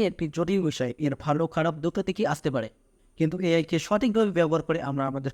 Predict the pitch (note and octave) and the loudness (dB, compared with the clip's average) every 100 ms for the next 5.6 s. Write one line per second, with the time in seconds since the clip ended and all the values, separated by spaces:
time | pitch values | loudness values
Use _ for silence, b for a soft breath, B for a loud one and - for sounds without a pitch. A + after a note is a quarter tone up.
0 | D3 C#3 D3+ - C#3 C#3 C#3 D#3+ E3+ E3+ | -2 -2 -4 -4 -4 -4 -4 -2 0 0
1 | D#3 D#3 E3+ E3 _ _ - F#3 G3+ - | 0 2 0 -4 _ _ -6 -2 0 2
2 | F#3+ F#3+ G3 F#3 D#3+ C#3+ C3 A2+ - _ | 2 2 2 2 0 0 -4 -6 -12 _
3 | _ F#3 G3+ G#3+ G3 F#3 D3+ D3+ D3+ D3+ | _ -2 2 2 2 0 -2 0 0 0
4 | D3 D3+ - F3 F3+ - E3+ D#3+ D3 A#2+ | 0 -2 -2 0 0 0 -2 -2 -2 -4
5 | A2 - _ - _ - | -4 -8 _ -20 _ -4